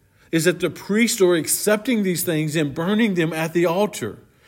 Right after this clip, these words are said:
This should have never been the case. They should have never allowed these things to occur,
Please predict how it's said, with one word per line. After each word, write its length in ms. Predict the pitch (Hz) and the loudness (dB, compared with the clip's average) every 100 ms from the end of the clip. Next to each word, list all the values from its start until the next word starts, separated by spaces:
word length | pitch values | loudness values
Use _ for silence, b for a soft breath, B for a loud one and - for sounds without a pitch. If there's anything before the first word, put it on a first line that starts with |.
| b b | b b
This 180 | 170 185 | 0 2
should 200 | - 240 | 4 6
have 120 | 214 | 6
never 400 | 165 185 233 226 | 6 2 4 2
been 240 | 208 202 185 | 4 4 4
the 80 | 180 | 0
case. 720 | - 185 202 127 - - - B B | 0 -2 0 -2 -6 -10 -10 B B
They 120 | - 185 | 4 6
should 220 | 185 214 | 6 4
have 120 | 185 | 4
never 400 | 170 202 220 214 B B | 6 6 8 4 B B
allowed 640 | 160 156 160 196 226 208 | 6 6 4 6 6 6
these 240 | 208 190 | 4 2
things 300 | 202 185 185 | 2 2 0
to 180 | - 190 | 4 4
occur, 720 | 165 151 - 214 226 156 110 | 6 2 2 6 6 6 0